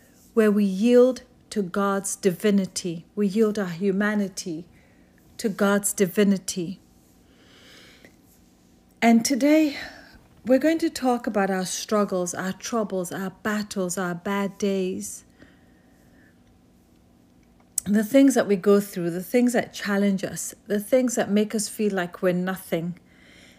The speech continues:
the things that make us feel like life is futile, the things that make us ask, "Why am I here in the first place? Like, is this what it's about? Is this who God is? Is this what life is about?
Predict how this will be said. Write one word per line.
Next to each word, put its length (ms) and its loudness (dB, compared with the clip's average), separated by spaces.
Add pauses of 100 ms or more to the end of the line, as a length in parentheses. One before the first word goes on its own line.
(160)
the 100 6
things 460 0
that 120 2
make 280 0
us 120 -2
feel 300 0
like 300 -2
life 440 0
is 200 -6
futile, 760 -6
the 160 -2
things 300 0
that 160 0
make 180 -2
us 140 -4
ask, 500 -6
"Why 220 -2
am 120 2
I 120 -4
here 400 -2
in 100 -2
the 80 -6
first 460 -8
place? 260 -6
Like, 280 -8 (280)
is 160 -2
this 260 -6
what 200 0
it's 200 -4
about? 600 -6 (640)
Is 160 2
this 220 -4
who 180 2
God 480 -2
is? 280 -4
Is 180 -4
this 200 -6
what 180 0
life 400 -6
is 120 -8
about? 540 -8